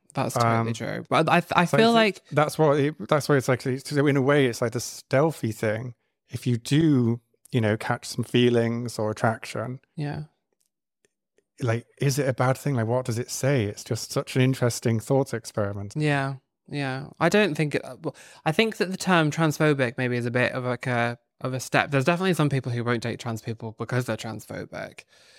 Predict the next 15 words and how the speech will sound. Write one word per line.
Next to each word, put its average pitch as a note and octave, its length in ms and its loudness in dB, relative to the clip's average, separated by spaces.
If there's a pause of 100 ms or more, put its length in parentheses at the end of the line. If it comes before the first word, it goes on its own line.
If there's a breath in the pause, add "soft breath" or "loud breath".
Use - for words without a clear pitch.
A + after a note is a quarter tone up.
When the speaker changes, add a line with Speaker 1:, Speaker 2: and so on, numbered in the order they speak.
(160 soft breath)
Speaker 1:
But C#3+ 120 2
I D3 80 6
Speaker 2:
Yeah. D#3 180 4
Speaker 1:
know, D#3+ 200 2
but D3+ 180 -2
I C#3+ 120 4
know D3 160 2
that C3 160 -2
there's C#3 200 2
people C#3 300 -4
who C3 200 0
would B2+ 100 -2
be C3 100 2
like, B2+ 360 0
"Mm," F#3 520 -2